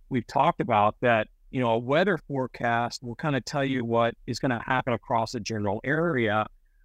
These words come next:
Often before we head to the beach, we'll check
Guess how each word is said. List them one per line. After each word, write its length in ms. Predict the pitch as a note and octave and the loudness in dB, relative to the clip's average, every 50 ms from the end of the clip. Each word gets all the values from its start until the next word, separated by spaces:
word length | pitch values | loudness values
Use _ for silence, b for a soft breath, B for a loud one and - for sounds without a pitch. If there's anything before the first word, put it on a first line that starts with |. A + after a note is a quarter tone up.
| _ _ - | _ _ -4
Often 460 | - D3 E3 F#3 F#3 - E3+ D3 C#3 | 0 2 2 2 2 2 0 -2 0
before 720 | C3 C3 B2 _ - D3 C#3 C3+ C3 B2+ B2+ B2 A#2+ - _ _ _ _ | -2 -4 -6 _ -6 -4 -2 0 0 0 -2 -4 -6 -10 _ _ _ _
we 320 | - C3 A#2 C3+ D#3+ F3 D#3 | -16 -10 -4 -2 0 0 0
head 300 | C#3+ D#3+ C3 B2+ A#2+ - | 0 -2 -2 -2 -2 -4
to 80 | A#2 | -4
the 100 | G#2 G#2 | -6 -6
beach, 420 | F#2+ F#2 C#3 D#3+ F#3 E3 C3 - - | -4 0 2 2 2 2 0 -4 -8
we'll 340 | C3+ A#2 A#2+ D#3 F#3+ G#3 - | -8 -2 0 2 2 2 0
check 320 | - - - F#3+ G3+ G3+ | -2 -2 2 2 2 2